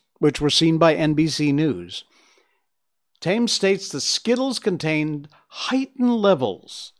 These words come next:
of titanium dioxide in their sugary recipe, a synthetic substitute, and E number, E one seventy-one, that is heavily re-, regulated and limits the,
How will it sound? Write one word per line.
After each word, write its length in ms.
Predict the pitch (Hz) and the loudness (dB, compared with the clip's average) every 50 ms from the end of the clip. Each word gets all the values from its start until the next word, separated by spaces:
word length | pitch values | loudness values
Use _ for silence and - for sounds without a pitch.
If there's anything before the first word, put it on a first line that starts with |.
| _ _ - | _ _ -4
of 480 | 135 131 131 131 131 123 113 - - - - _ _ _ _ _ _ _ _ _ - | -2 0 0 0 -2 -4 -8 -12 -18 -20 -20 _ _ _ _ _ _ _ _ _ -8
titanium 800 | - 139 147 131 - - 165 190 196 196 196 202 202 196 190 | -4 -4 -4 -4 -2 0 0 2 2 4 2 2 2 2 2
dioxide 800 | 170 170 170 165 165 160 156 - - - 95 82 82 80 - - - - _ _ _ _ _ _ _ - | 2 2 2 2 2 0 -2 -2 -6 -8 -8 -10 -12 -14 -18 -20 -20 -20 _ _ _ _ _ _ _ -4
in 140 | 135 135 139 | -2 0 2
their 180 | 139 139 143 | 2 2 0
sugary 520 | 135 - - - 202 190 175 175 175 170 160 | 0 0 0 2 2 4 4 4 4 4 4
recipe, 540 | 151 160 165 - - - - - 101 90 85 | 4 2 2 0 -4 -8 -10 -10 -12 -12 -10
a 120 | - 120 127 - - - - | -8 -10 -10 -10 -14 -20 -12
synthetic 760 | - - - 175 170 165 151 - - 220 233 240 247 233 - | -8 -4 -2 -2 -2 -2 -2 -2 0 0 2 2 0 -2 -2
substitute, 880 | - - - 214 208 165 143 - - 127 - - 95 87 87 - - - _ _ _ _ _ _ _ _ _ _ _ _ _ | 0 2 4 4 4 2 0 -6 -6 -8 -8 -8 -10 -12 -14 -16 -18 -20 _ _ _ _ _ _ _ _ _ _ _ _ _
and 420 | 147 147 156 160 160 160 156 - - _ _ - | -4 -2 -2 0 -2 -2 -4 -8 -10 _ _ -6
E 280 | 208 233 247 254 254 226 | -4 -2 0 0 0 0
number, 720 | 196 165 139 120 107 101 90 82 76 73 - - - _ _ _ _ _ _ _ _ _ _ _ _ _ _ _ _ _ _ _ 147 | 0 0 0 0 -2 -4 -8 -12 -12 -12 -14 -14 -16 _ _ _ _ _ _ _ _ _ _ _ _ _ _ _ _ _ _ _ 0
E 160 | 151 175 180 | 2 4 4
one 260 | 175 170 175 180 165 | 4 4 4 2 2
seventy-one, 720 | - - 175 160 147 151 143 143 135 131 147 147 135 120 | 2 2 2 2 2 2 2 2 2 2 2 2 2 2
that 160 | 123 131 135 143 | 2 0 0 0
is 160 | 139 127 113 | 0 -2 -2
heavily 560 | 107 151 185 185 202 202 190 185 170 165 - | -4 -4 -2 0 0 0 2 2 0 0 -2
re-, 380 | - 135 127 147 170 185 185 165 | -4 -2 0 0 2 2 0 0
regulated 640 | 151 175 196 170 147 143 120 107 101 101 110 120 - | 2 0 2 2 0 -2 -2 -2 -4 -4 -6 -8 -8
and 160 | - 123 120 | -8 -8 -6
limits 540 | 120 127 151 170 196 202 196 175 - - - | -4 -2 0 0 0 0 -2 -4 -6 -8 -4
the, 360 | - 156 143 135 131 123 | -2 -2 0 0 -2 -4